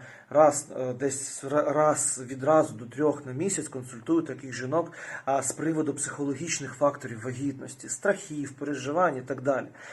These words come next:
Так це тільки психологія, а ще купа аспектів.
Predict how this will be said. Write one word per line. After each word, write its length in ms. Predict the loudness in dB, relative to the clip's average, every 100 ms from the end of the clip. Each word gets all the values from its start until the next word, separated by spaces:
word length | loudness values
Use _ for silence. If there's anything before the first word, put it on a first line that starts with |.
| 4
Так 200 | 8 8
це 120 | 6
тільки 440 | 0 0 0 0 -6
психологія, 760 | -4 -2 0 4 4 4 0
а 60 | -4
ще 220 | -4 -6
купа 400 | -6 -4 -4 -2
аспектів. 600 | -4 0 2 2 0 -16